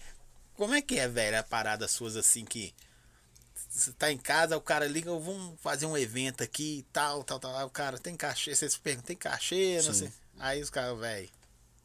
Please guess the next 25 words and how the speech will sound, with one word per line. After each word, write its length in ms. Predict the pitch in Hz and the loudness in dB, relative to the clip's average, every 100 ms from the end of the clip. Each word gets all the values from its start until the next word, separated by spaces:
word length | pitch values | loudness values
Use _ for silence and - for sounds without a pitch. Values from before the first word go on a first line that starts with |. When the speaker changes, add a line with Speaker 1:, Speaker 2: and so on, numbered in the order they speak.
| _ - | _ -8
Speaker 2:
Não 160 | 107 110 | -4 -2
Speaker 1:
é, 160 | 110 117 | 0 2
Speaker 2:
tem, 200 | 117 135 | 2 4
não. 280 | 135 101 101 - | 2 0 -2 -10
Speaker 1:
é 120 | 107 98 | -8 -6
na 140 | 101 | -6
presença." 600 | - 131 117 107 104 - - - | -4 -4 -4 -6 -10 -12 -16 -10
Aí 100 | 131 | -2
você, 220 | 120 131 120 | -2 -2 -6
"Não, 100 | 170 | -2
vamos 120 | 185 180 | 2 4
assim 200 | - 156 | 4 4
mesmo, 460 | 156 175 151 135 135 | 4 4 4 0 0
é 140 | 151 | 2
assim 220 | 139 - | 4 2
que 80 | 160 | 0
funciona?" 440 | 104 - - 113 135 | 4 6 8 10 10
Speaker 2:
Várias 320 | 165 135 101 | 8 8 8
vezes. 260 | 95 123 | 6 4
Speaker 1:
Porque, 260 | 156 180 196 | 6 8 8
porque 260 | 185 185 185 | 6 2 4
eu 100 | 175 | 4
vejo 320 | 131 165 - | 2 0 -2
que 80 | |
o, 60 | 220 | -6